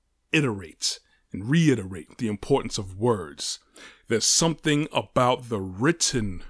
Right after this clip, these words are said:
word that gives much more impact as well, depending on the setting. But the written word leaves more of a mark with certain things.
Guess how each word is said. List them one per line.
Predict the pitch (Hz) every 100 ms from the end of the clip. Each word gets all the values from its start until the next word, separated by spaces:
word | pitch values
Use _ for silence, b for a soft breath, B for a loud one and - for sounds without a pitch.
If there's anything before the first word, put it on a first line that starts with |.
| -
word | 135 113 117 95 82 80 - - B B B B _ _ - _ _ _ _ _ -
that | 117 101
gives | 147 131
much | 117 131 -
more | 127 117 -
impact | 123 120 - 117 107 -
as | 90
well, | 95 110 92 - -
depending | 139 - 175 160 165
on | 151
the | 113
setting. | - 156 107 90 - B B
But | 110 -
the |
written | 95 110 160 147 139
word | 139 147 143 131 120 _ 240 - -
leaves | 104 123 143 120 - -
more | 117 135 131
of | 107
a |
mark | 98 101 110 92 - - - b b b b _ _ _ _ - -
with | 113 110
certain | - 123 110
things. | - 110 90 80 -